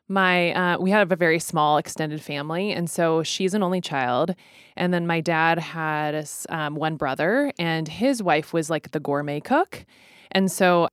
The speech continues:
my mom always had a little bit of intimidation in the family meals because my aunt was this gourmet person. And so my mom had her a few dishes that everyone just really loved. And my mom is so hospitable and very,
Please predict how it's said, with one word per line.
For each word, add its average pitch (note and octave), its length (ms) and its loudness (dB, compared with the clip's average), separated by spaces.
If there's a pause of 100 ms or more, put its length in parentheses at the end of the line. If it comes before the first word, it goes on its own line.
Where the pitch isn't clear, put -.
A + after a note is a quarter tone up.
(140)
my F3+ 240 0
mom E3 580 -2 (420)
always F#3 320 6
had G#3 160 2
a F3+ 40 6
little E3 240 2
bit F#3+ 120 2
of G3 80 2
intimidation F3+ 760 0
in F3 60 -2
the E3+ 80 -2
family D#3 360 -6
meals D3+ 320 -2
because D3+ 460 -6 (480)
my D#3 200 -4
aunt - 280 -6
was D3 260 -6
this - 200 -10
gourmet D3 560 -4
person. D#3 360 -4
And D#3+ 140 -4
so F#3 160 2
my E3+ 140 0
mom E3+ 380 0
had E3 280 -2
her E3 200 -2
a D3+ 40 0
few F#3 300 -2
dishes D#3 580 -2
that - 140 0
everyone E3 320 -2
just E3 180 -8 (120)
really D3+ 360 -4
loved. C#3+ 440 0 (760)
And D#3 640 -2 (320)
my F3 160 0
mom E3 240 0
is E3 100 -2
so F3 420 -2
hospitable D3 800 -2
and D#3+ 300 -4
very, D#3 720 -2